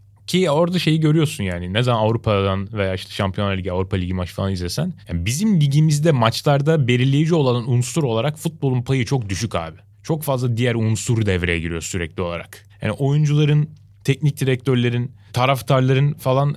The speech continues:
hakemden ve sahada olan bitenden beklediği çok farklı bir noktada bizde. İşte bu şeye de çok yansıyor. İşte maç sonu o teknik direktörlerin yaptığı, verdiği demeçlere falan da çok yansıyor.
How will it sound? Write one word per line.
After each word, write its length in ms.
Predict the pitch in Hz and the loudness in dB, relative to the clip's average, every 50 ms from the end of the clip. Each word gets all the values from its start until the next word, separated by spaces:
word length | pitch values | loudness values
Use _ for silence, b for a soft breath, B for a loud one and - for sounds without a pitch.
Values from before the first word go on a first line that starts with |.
| - - - | -8 -14 -8
hakemden 680 | - - 117 - - 135 135 135 135 147 147 143 127 | -4 -4 -2 0 0 0 0 0 0 0 0 0 0
ve 220 | 127 131 127 127 - 147 | 0 0 0 -2 -4 -6
sahada 320 | - - 117 117 123 135 | -4 -2 0 0 0 0
olan 280 | 123 120 123 123 123 120 | 0 0 0 0 0 -2
bitenden 440 | 120 - 127 123 123 127 127 123 120 | -2 -2 -2 -2 0 -2 -2 -2 -2
beklediği 600 | 117 110 - - 117 110 110 113 113 117 135 147 - b b b b b b b | -4 -4 -4 -6 -6 -6 -4 -4 -4 -4 -6 -8 -12 b b b b b b b
çok 180 | - 151 143 - | -6 -6 -6 -4
farklı 360 | - 123 113 107 - 131 120 | -4 -4 -4 -2 -2 -2 -2
bir 80 | 110 | 0
noktada 380 | 101 90 87 - 92 90 85 82 | -2 -2 -4 -6 -8 -10 -8 -8
bizde. 380 | 85 80 95 117 147 180 180 - B B B B B B | -8 -8 -4 -4 -4 -4 -6 -8 B B B B B B
İşte 220 | - - 143 131 | -6 -4 -4 -2
bu 80 | 135 139 | -2 -2
şeye 260 | - 147 135 139 131 | 0 0 0 2 2
de 60 | 127 | 2
çok 240 | - 107 95 87 95 | 2 0 0 0 0
yansıyor. 500 | 92 82 82 78 - - 87 87 90 120 - - - - | -2 -2 -2 -6 -8 -6 -6 -6 -6 -6 -10 -14 -18 -16
İşte 220 | 101 98 - - 104 | -14 -10 -6 -4 -2
maç 200 | 104 107 104 - | 0 0 -2 -2
sonu 280 | - 110 104 104 104 | -2 -2 0 0 -2
o 340 | 104 - 123 120 - - 117 | -2 -4 -6 -6 -6 -8 -4
teknik 340 | - 110 107 104 107 101 - | -4 -4 -2 -2 -2 -2 -2
direktörlerin 540 | 110 104 92 - 110 101 101 101 101 101 104 | -2 -4 -2 -2 -2 -2 -2 0 0 0 -2
yaptığı, 460 | 95 95 101 - 107 101 101 98 98 | -2 -4 -4 -2 -2 -2 0 0 0
verdiği 300 | 98 95 95 98 101 95 | -2 0 0 0 0 0
demeçlere 420 | 95 95 98 95 - - 104 101 | 0 0 0 0 -2 0 -2 0
falan 240 | 92 95 101 104 101 | 0 0 0 -2 -2
da 60 | - | -4
çok 240 | - - 85 80 78 | -6 -10 -12 -6 -4
yansıyor. 540 | 92 85 82 80 78 - - 87 107 170 | -4 -4 -4 -4 -8 -6 -4 -2 -2 -2